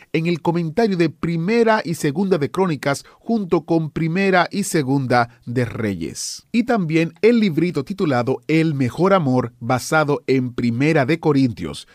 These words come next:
Este es un mensaje que el doctor Magui explica que Dios promete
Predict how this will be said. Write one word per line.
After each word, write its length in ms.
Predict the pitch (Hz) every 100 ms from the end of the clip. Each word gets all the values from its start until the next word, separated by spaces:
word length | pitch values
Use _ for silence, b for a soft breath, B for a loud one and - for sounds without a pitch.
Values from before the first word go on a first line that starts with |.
| b
Este 200 | 110 135
es 100 | -
un 100 | 165
mensaje 640 | 151 135 - 160 151 143
que 120 | - 143
el 120 | 131
doctor 320 | 127 - 175
Magui 440 | 175 151 160 165 - B
explica 680 | - 135 - 202 220 - 160
que 260 | - 180 151
Dios 280 | 165 233
promete 560 | - 190 147 131 - 131